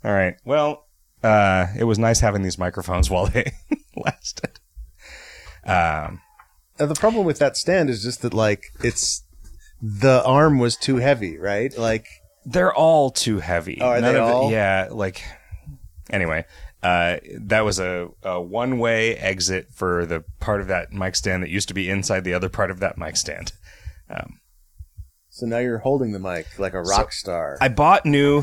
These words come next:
Speaker 1: mic stands that are in a box at my house. Uh, also a bunch of, like, acoustic foam for walls that are in boxes at my house. And by next week,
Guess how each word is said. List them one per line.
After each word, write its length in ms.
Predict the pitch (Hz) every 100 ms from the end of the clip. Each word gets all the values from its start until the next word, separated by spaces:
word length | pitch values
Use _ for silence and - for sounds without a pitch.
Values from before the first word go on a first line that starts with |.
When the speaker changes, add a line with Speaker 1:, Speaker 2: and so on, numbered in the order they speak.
| 131
Speaker 1:
mic 240 | 113 107
stands 460 | - 110 90 92 -
that 100 | 95
are 80 | 92
in 120 | 104
a 40 | 110
box 520 | 95 92 - - -
at 180 | - 98
my 140 | 110 107
house. 440 | 85 90 - - - - - -
Uh, 340 | 95 90 87 -
also 300 | - 101 113
a 40 | 101
bunch 240 | 95 95
of, 100 | 98
like, 260 | 92 90 - -
acoustic 440 | - 127 - 127
foam 320 | - 113 117
for 180 | 117 135
walls 480 | 104 90 87 95 95
that 100 | 90
are 120 | 85
in 200 | 85 101
boxes 580 | 95 92 - 90 92 -
at 180 | 110 92
my 120 | 104 98
house. 340 | 85 85 - - - - _ -
And 880 | 90 90 90 90 90 87 87 85 -
by 460 | - 90 85 95 90
next 360 | 92 113 - -
week, 320 | 110 101 -